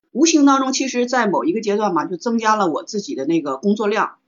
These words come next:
啊。但是从另外，我觉得任何事情都是有两面性的，这种职场上的同理心呢，就是，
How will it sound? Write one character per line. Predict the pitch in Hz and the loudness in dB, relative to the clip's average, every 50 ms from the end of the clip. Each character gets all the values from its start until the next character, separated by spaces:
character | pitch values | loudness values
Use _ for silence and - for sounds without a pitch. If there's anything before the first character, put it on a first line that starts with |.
| _ _ _ _ _ _ - | _ _ _ _ _ _ -2
啊。 | - 214 220 202 185 165 143 | 2 4 4 6 6 4 2
但 | - - 311 302 294 | 0 2 2 2 2
是 | - 285 254 226 | 2 0 -2 -4
从 | 220 - 208 208 240 | -2 0 -2 0 2
另 | - 285 269 | 2 2 4
外， | 226 170 151 180 165 | 2 2 2 0 -2
我 | 147 - | -2 -2
觉 | 156 185 | -2 -2
得 | 202 220 | -2 -2
任 | 220 262 277 | 0 0 0
何 | 269 240 180 | 0 0 -2
事 | - - 220 | -4 -4 -2
情 | 196 196 202 | -2 -2 0
都 | 220 220 226 | 0 -2 -2
是 | - 214 | 0 0
有 | 214 | 0
两 | 214 175 - - | 0 0 -2 -2
面 | 147 156 165 | 0 0 0
性 | 160 - 196 165 | 0 0 0 0
的， | 143 123 - | 0 0 -2
这 | - 254 233 | -6 -6 -2
种 | 208 151 139 | -2 -2 -2
职 | - 214 | -4 -6
场 | 233 247 - - | -2 -2 -2 0
上 | 190 | 0
的 | 185 185 | 0 0
同 | 180 - 180 208 | 0 -2 -2 -2
理 | 202 - | -2 -2
心 | - - 190 185 196 | -4 -2 -4 -2 0
呢， | 185 170 - - _ _ - - _ _ _ | -2 -2 -4 -6 _ _ -20 -20 _ _ _
就 | - 240 226 | 0 2 2
是， | 208 208 - | 2 2 -2